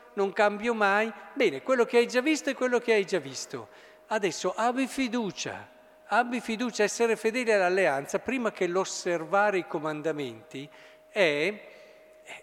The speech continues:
avere fiducia nella relazione che hai con Dio, avere fiducia che Lui possa di fare di te cose grandi. Questa è prima di tutto la fedeltà all'alleanza.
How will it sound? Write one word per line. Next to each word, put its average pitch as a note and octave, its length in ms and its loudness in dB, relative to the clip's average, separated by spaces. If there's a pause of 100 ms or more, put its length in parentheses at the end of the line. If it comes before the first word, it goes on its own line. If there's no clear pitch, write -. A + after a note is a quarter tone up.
avere G#3 420 -4
fiducia G#3 840 -4
nella F3+ 380 2
relazione F3 720 0
che F3 180 -2
hai G3 160 2
con D#3 300 -4
Dio, C#3 560 -4 (380)
avere G3+ 360 4
fiducia G#3 560 -4
che F#3+ 140 0
Lui F3 160 -2
possa F#3 360 -2
di D#3 140 -4
fare D#3+ 640 0
di D#3 160 -8
te G#3+ 360 2 (560)
cose D3+ 520 -4 (160)
grandi. C#3 640 -2 (520)
Questa F#3+ 340 -2
è C#3 60 0
prima C#3+ 320 -4
di B2+ 160 -10
tutto E3+ 420 -4
la C#3 180 -4
fedeltà C3+ 840 -4
all'alleanza. C3 960 -6